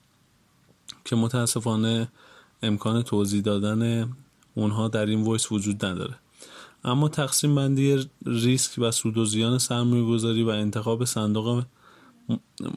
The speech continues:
مورد نظر با شرایط خودمون بستگی به میزان ریسک طلبی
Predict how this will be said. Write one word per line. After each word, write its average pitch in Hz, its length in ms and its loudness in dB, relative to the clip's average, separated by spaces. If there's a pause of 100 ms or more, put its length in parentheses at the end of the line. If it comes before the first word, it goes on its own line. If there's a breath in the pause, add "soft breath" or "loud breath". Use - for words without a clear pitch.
(320)
مورد 110 580 0
نظر 107 520 0 (680 loud breath)
با 110 120 0
شرایط 110 560 0
خودمون 123 680 2 (540 loud breath)
بستگی 113 420 0
به 127 100 6
میزان 113 460 2
ریسک 113 400 0
طلبی 110 640 0